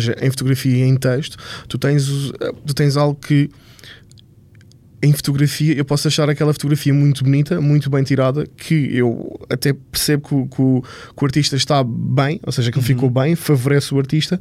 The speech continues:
Speaker 2: Certo.
Speaker 1: mas que o artista pode não gostar. Isto pode acontecer
Speaker 2: Também é uma questão
Speaker 1: tanto,
Speaker 2: interessante essa, sim.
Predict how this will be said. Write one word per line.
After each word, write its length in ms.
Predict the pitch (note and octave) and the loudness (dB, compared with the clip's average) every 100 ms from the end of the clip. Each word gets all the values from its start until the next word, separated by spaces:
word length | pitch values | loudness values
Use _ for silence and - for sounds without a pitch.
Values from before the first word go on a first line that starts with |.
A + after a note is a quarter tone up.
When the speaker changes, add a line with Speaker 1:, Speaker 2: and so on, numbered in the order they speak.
| - | -6
Speaker 2:
Certo. 260 | - C3 C3 | -6 -6 -2
Speaker 1:
mas 160 | C#3+ D3 | 0 2
que 80 | |
o 20 | E3 | 2
artista 300 | D#3 D#3 D3+ | 2 0 0
pode 280 | E3 D#3 | 0 2
não 160 | D3+ D#3 | 2 0
gostar. 380 | - - A2 G2 - - - | -2 0 0 -2 -10 -12 -8
Isto 160 | - | -2
pode 160 | C3 C3 | 0 0
acontecer 340 | C3 D3 - | 0 0 2
Speaker 2:
Também 120 | C3+ | 0
é 40 | C3 | 0
uma 80 | C#3 | 0
questão 180 | D3+ | 2
Speaker 1:
tanto, 100 | C3 - | 0 -2
Speaker 2:
interessante 360 | - B2 A#2 | -4 -4 -4
essa, 220 | A#2 - | -8 -8
sim. 140 | A2 | -10